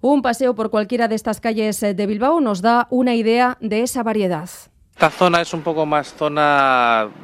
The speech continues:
Speaker 2: bastante barrio de los chinos, entonces, eh, hay también mucha demanda de, de, de, de chinos para chinos, digamos. Entonces, aparte de,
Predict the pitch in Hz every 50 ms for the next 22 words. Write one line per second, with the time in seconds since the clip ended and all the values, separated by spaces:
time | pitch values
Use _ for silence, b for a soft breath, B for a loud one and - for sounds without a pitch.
0 | - - 110 110 - - 123 123 135 123 127 131 131 139 139 127 127 120 120 117
1 | - - 143 139 123 113 123 135 - - 120 110 98 120 117 131 127 117 - 120
2 | 120 110 107 104 104 104 104 101 101 101 95 - 101 110 117 113 - 113 107 110
3 | 117 117 113 113 113 110 - - 107 104 104 101 113 117 117 113 110 104 101 101
4 | 101 98 95 92 95 95 95 92 90 92 90 B B B B B B B B B
5 | B - 107 107 104 101 98 95 95 92 92 90 87 87 90 92 87 85 - -
6 | - - - - - 110 107 - - 135 131 120 107 - - 104 101 101 - -
7 | 156 147 104 95 98 101 101 98 101 104 107 117 113 - - - 98 - 117 113
8 | - - 127 123 120 117 120 117 117 113 113 113 113 113 110